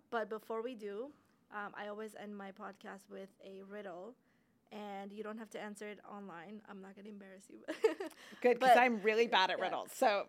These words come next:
Speaker 2: we'll
Speaker 1: We'll,
Speaker 2: just
Speaker 1: we'll
Speaker 2: get that
Speaker 1: see.
Speaker 2: out there.
Speaker 1: We'll see. I'll, I'll still let you answer it, but we'll also let some of our viewers answer it before we publish it. So, so my riddle today is, there is a five-letter word in the English dictionary that if you remove the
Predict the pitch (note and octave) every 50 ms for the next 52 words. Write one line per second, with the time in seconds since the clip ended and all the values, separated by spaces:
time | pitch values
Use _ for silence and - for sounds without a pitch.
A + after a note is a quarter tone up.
0 | _ _ - - A#3 C#4+ E4+ C#4 D4+ E4+ G4+ G4+ G4 - D4 A#3+ A3 G#3+ A3+ A3+
1 | - - B3+ C#4 E4 - C4+ - C4 C#4+ - D#4 A#3+ C#4 - - - G#4 F4+ E4
2 | D4+ D#4+ - D#4 - - A#3+ B3+ C4+ - C4 A3+ G#3+ G#3+ G3+ A#3 A#3 G#3+ G#3+ A3+
3 | A3 G#3 A3+ A3+ - A#3+ A#3 A#3 A3 G#3 F#3+ - _ - A3 G#3+ A3 G3 F#3 G3
4 | G3+ G#3 F#3+ G#3+ A3 G#3+ G#3 G#3 G#3 G3+ G#3 G3 G3 G3+ G3 - G#3 G3+ G3 G3
5 | F#3+ - - G3+ G3 F#3+ F#3+ F#3+ F#3 G3 - - F3 F3 - D#3 G3 - - F#3
6 | D3 - - - - G3+ G3 F#3 F3+ - _ _ _ - - B3 A3 G#3 G3+ G3+
7 | G#3 G#3 - G#3 G#3 A#3 A#3+ A#3 A3+ A3 G#3+ - C4 G#3+ A3 G#3 G3+ G3+ G3 G3
8 | G3 F#3+ F#3 - - _ _ _ _ _ _ _ _ _ _ _ - A#3 A#3 A#3
9 | A#3+ A#3 - - A#3 A#3+ A3+ - A#3+ G#3+ G#3 A#3 B3+ B3 B3 B3 A3+ A3 A3+ A3+
10 | A3 G#3+ G3+ G3 G3 G3+ F#3 F3+ F#3 F#3+ G3 - G3 G3 F#3 - F3+ G3 F#3+ G3+
11 | G3+ G3 - G3+ F#3+ - - G#3 F#3+ F3+ F3+ - - - - - G3+ - _ _
12 | _ _ - F3+ F3 F#3+ G3 - - A3 G#3 G#3+ G#3+ G#3+ G#3+ A3 G#3+ A3 A3 G#3+
13 | G#3+ G#3 G3 F#3+ F#3+ F#3+ F#3+ _ _ _ - G#3 F#3+